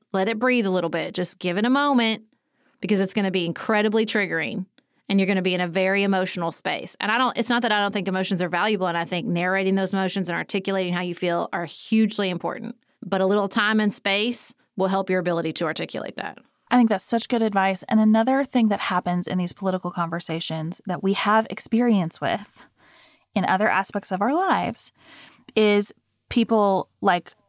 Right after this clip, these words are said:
Speaker 2: doing "I'm rubber and you're glue." We
Speaker 1: Hmm.
Speaker 2: hear from listeners all the time, especially in conversations with their parents, that they are berated for having an opinion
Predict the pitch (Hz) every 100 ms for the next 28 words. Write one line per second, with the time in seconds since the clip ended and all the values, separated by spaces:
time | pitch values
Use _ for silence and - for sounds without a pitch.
0 | _ _ _ 202 220 202 185 202 190 180
1 | 185 170 175 160 175 139 82 - 254 _
2 | _ _ _ - _ _ _ _ - 185
3 | 226 285 269 240 220 214 190 - 185 170
4 | - 180 180 - 165 156 156 - - -
5 | - 233 233 - 269 233 220 196 190 185
6 | 175 180 175 170 185 175 - 190 170 123
7 | - - - - _ _ _ _ _ _
8 | - 190 208 202 202 196 196 190 196 196
9 | 226 269 208 170 160 180 - _ - 196
10 | 208 202 202 185 165 - 214 180 107 120
11 | 240